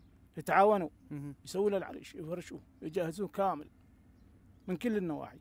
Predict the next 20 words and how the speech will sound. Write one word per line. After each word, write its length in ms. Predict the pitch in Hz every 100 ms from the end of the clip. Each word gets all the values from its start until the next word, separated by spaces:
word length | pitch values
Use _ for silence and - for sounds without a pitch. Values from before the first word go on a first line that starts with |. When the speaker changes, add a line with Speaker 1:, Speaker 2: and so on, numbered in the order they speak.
| -
Speaker 2:
مهم. 280 | 143 139 131 - - -
Speaker 1:
الموجودة 400 | 156 160 160 151
هذيك 200 | 151 147
الأيام. 360 | 139 131 110 104 - - - - - - - - - - - _ - - - - - - - - -
فهذا 300 | 156 220 208
الأصول 300 | 185 220 190
كان 160 | 214
موجود. 360 | 190 180 208 160 - - -
Speaker 2:
صح. 160 | 123 - - - - -
Speaker 1:
والأجيال 520 | 151 151 147 208 226
يتعلموا. 520 | 202 170 208 233 175 - - - - _ - - - - - - - - - - - - 127
الأبناء 480 | 123 123 165 202 - - - - -
الموجودين 500 | 117 123 131 135 185
الصغار 360 | 175 - 139 196
كانوا 200 | 208 208
يتعلموا. 420 | 190 226 247 220 - - - - _ - - - - - - - 143
نحن 200 | 131 147
تعلمنا 440 | 160 180 220 196
من 120 | 175
آبائنا، 460 | 165 170 233 -